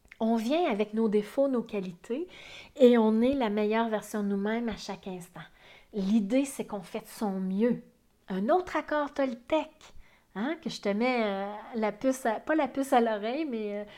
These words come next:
l'eau à la bouche. Je t'invite à fouiller, euh, sur Internet là-dessus. Pour, euh, c'est, c'est des manières de vivre davantage en paix, davantage en cohérence avec qui on est vraiment. On fait toujours de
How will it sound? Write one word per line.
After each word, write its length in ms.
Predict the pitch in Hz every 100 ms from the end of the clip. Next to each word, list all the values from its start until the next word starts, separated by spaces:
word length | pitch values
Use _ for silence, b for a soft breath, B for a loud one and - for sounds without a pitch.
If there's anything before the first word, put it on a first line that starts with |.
| B 247
l'eau 240 | 311 320
à 80 | 262
la 160 | 226
bouche. 500 | 214 233 277 320 -
Je 100 | 233
t'invite 400 | - 220 214 262 254
à 340 | 214 208 196
fouiller, 580 | - 240 220 247 247 226
euh, 200 | 214 240 -
sur 120 | 202
Internet 540 | 208 214 254 240 262
là-dessus. 480 | 247 208 - - 302 B B B B B B B -
Pour, 200 | 240 220
euh, 420 | 208 196 208 214 233
c'est, 220 | - 240
c'est 360 | - 240 240 220
des 120 | 233
manières 460 | 233 226 240 262
de 100 | 226
vivre 380 | 214 208 240 233
davantage 640 | 208 220 226 208 202 240 233
en 180 | 208 196 -
paix, 280 | 285 302 311
davantage 480 | 233 202 208 247 240
en 160 | 190 170
cohérence 560 | - 269 220 233 240
avec 300 | 226 196 202
qui 200 | - 226
on 180 | 214 202
est 100 | 226
vraiment. 360 | 208 190 170 165 b b b
On 140 | 202 170
fait 320 | - 202 -
toujours 760 | - 214 196 226 233 233 226 - _ _ _
de 60 | _